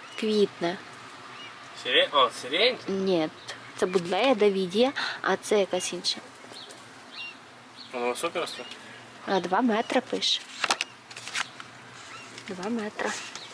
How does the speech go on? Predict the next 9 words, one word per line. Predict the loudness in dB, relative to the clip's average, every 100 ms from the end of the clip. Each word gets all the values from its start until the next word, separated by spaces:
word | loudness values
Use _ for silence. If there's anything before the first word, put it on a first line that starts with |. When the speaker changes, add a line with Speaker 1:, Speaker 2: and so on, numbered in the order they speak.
| -12 -12 -10
Speaker 2:
Тоді | -8 -4
крайній. | 0 0 -2 -12 -14 -14 -16 -16 -16 -16 -16 -16 -16 -16 -16 -6
Speaker 1:
Отак? | -2 0 -2 -4 -12 -14 -14 -14 -14 -14 -14 -14 -14 -14 -14 -12 -10 -2
Ні, | 0
ну, | 0 -2
це |
так, | 0 0 0 2
ми | 4
зараз | 6 4 2